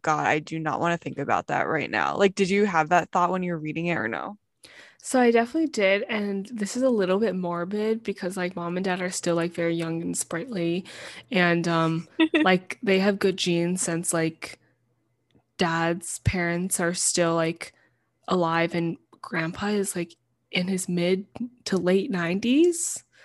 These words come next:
Speaker 2: I
Speaker 1: Yeah.
Speaker 2: think.
Speaker 1: He's in his
Speaker 2: So
Speaker 1: late nineties, I think.
Speaker 2: I think so as well. And then on my mom's side, my grandma, I think she's all in her, she should be in her eighties at this point because
Speaker 1: I think she is.
Speaker 2: she had mom around, like, twenty something.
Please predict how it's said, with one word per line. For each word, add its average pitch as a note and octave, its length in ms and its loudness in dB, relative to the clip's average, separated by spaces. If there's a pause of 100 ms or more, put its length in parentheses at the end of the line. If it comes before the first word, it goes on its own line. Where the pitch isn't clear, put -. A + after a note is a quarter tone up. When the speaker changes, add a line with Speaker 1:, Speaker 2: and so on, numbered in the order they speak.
(300)
Speaker 2:
I B3+ 100 4
Speaker 1:
Yeah. - 20 2
Speaker 2:
think. - 300 4 (360)
Speaker 1:
He's A#3+ 180 10
in G#3+ 100 10
his A#4 40 10
Speaker 2:
So F4 100 8
Speaker 1:
late G3+ 320 2
nineties, - 500 -6
I - 60 -12
think. - 180 -20 (240)
Speaker 2:
I G#3+ 100 2
think G3+ 220 0
so A#3+ 160 2
as A#3+ 220 0
well. F3 340 4
And G3+ 180 4
then F#3 360 2 (160)
on F#3+ 140 2
my F3+ 100 2
mom's F3 340 0
side, F#3 120 -4
my E3+ 120 -4
grandma, E3+ 420 -2 (340)
I A3 80 2
think C4+ 200 2
she's E4+ 200 2
all C4 300 6 (180)
in G#3+ 160 0
her, G3 640 0 (180)
she - 160 -2
should F4+ 180 4
be A#4 80 10
in F#4+ 60 6
her G#3+ 160 4
eighties G3 380 0
at F#3 140 -10
this - 160 -6
point - 400 -6
because G3+ 400 0
Speaker 1:
I G#3+ 100 -4
think A#3 180 -4
she B3+ 180 -4
is. G2+ 300 -2
Speaker 2:
she G#3+ 580 2
had G3+ 300 2
mom F#3 320 2
around, E3+ 280 -2
like, - 160 -6
twenty E3+ 420 -6
something. F#3 640 -8